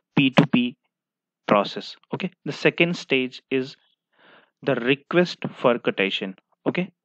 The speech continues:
<clears throat> this is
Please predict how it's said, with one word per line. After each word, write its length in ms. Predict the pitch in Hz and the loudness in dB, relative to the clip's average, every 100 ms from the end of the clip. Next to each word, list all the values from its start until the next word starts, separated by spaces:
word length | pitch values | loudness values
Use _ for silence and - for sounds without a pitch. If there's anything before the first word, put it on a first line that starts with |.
| _ | _
<clears throat> 60 | - - - - _ _ _ _ _ _ - - - _ - _ - - - 131 - - - _ _ _ _ _ _ _ - - - - - - - - _ _ _ _ _ | 4 4 2 -6 _ _ _ _ _ _ -20 -20 -20 _ -20 _ 2 6 6 4 -2 -10 -20 _ _ _ _ _ _ _ -20 -20 -20 -20 -20 -20 -20 -20 _ _ _ _ _
this 320 | 135 156 - | 4 4 6
is 320 | 196 - - | 4 2 -12